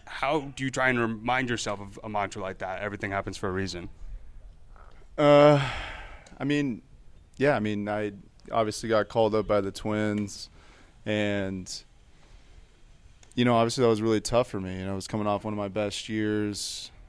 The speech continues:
Speaker 2: I got called up, which was awesome, but then the questions kinda became, you know, "What happened? Why didn't you get in? Why didn't you play?" So then there was just this whole different narrative. But, you know, for me, it's, you know, everything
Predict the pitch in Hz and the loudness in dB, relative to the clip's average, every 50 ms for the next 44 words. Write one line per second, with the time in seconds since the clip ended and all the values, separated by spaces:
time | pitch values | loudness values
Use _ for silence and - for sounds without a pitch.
0 | - - 113 107 101 98 101 - - 107 101 101 98 101 107 107 107 107 107 104 | -18 -14 -10 -6 -6 -6 -6 -4 -2 0 0 0 0 0 0 2 2 2 0 -2
1 | - - - 110 101 - - 98 90 98 101 104 107 101 - - 107 104 104 104 | -4 -6 -6 -6 -8 -8 -8 -4 -2 2 2 2 2 0 -2 -4 -4 -4 -4 -2
2 | 98 98 98 95 - - - _ _ - 110 107 104 101 98 - 110 107 101 - | -2 -4 -4 -6 -8 -16 -20 _ _ -6 -6 -4 -4 -6 -4 -2 -2 -2 -2 -2
3 | - 107 101 - - 110 104 104 101 101 101 - - 107 104 101 101 101 98 98 | -4 -8 -8 -6 -4 -4 -2 -2 -2 -4 -4 -4 -6 -4 -4 -4 -4 -4 -4 -6
4 | 95 95 - - - - - - - - - - - - - - _ - 107 101 | -8 -10 -14 -20 -20 -20 -20 -20 -20 -20 -20 -20 -20 -20 -20 -14 _ -6 -4 -4
5 | 95 95 98 95 92 101 104 107 104 - 95 92 95 92 92 95 92 95 95 92 | -2 0 -2 0 0 0 0 0 0 -2 -6 -6 -4 -4 -4 -4 -4 -4 -6 -6
6 | - 110 107 104 101 101 110 107 107 104 101 98 98 95 95 92 - - - - | -8 -6 -4 -2 0 0 0 0 0 0 0 -2 -2 -4 -6 -8 -10 -10 -8 -4
7 | 113 110 110 110 107 107 107 101 - - 101 104 104 101 101 104 98 98 98 90 | -2 0 2 2 2 2 0 -2 -4 -6 -4 -4 -2 -2 -2 -2 -4 -4 -4 -6
8 | 98 95 92 - - - - 98 - - 107 101 101 98 92 107 104 - 104 98 | -8 -8 -10 -10 -10 -10 -10 -10 -8 -6 -4 -2 -2 -2 -2 -2 -2 -2 -2 -4
9 | 98 104 107 110 113 113 104 101 98 95 90 - - 101 101 98 98 95 90 - | -2 0 0 2 2 2 2 2 0 -2 -6 -6 -4 -2 0 0 0 -2 -4 -8
10 | - - - - - - - - - - - - - - - - - - - - | -16 -20 -20 -20 -20 -20 -20 -20 -20 -20 -20 -20 -20 -20 -20 -20 -20 -20 -20 -20
11 | - - - - 143 156 143 131 - 139 135 139 147 156 151 143 139 117 - - | -20 -18 -8 -2 2 2 2 2 2 0 2 2 4 4 6 4 4 2 0 -4
12 | - - - - - - - - - - _ _ - - - - - - - - | -6 -4 -6 -6 -8 -10 -14 -18 -20 -20 _ _ -20 -20 -20 -20 -20 -20 -20 -20
13 | - - 123 127 123 127 131 139 135 127 107 95 - - - | -8 -4 0 2 2 2 4 2 2 0 0 -4 -8 -14 -16